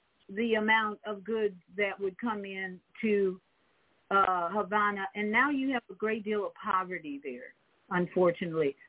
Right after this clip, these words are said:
Why? Because the minds and hearts of men are what's creating the poverty there. And the same,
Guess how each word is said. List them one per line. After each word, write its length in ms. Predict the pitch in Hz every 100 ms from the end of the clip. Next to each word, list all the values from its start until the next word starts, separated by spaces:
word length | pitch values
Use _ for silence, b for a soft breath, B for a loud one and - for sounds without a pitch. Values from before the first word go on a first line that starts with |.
| -
Why? 400 | 233 - 302 240
Because 320 | 247 302 294 240
the 80 | 247
minds 560 | 240 285 370 427 320 254
and 120 | 226
hearts 340 | 226 262 320 -
of 160 | 214 202
men 600 | 196 262 330 196 185 208 _ _ _ _ _ _ _ _
are 200 | 226 226
what's 320 | 214 247 262 - 214
creating 680 | - 277 247 254 254 233 220
the 120 | 208 -
poverty 640 | 262 254 285 262 208 190 180
there. 440 | 190 180 170 180 _ _ _ _ _
And 220 | 233 233
the 80 | 220 -
same, 500 | 269 269 269 269 254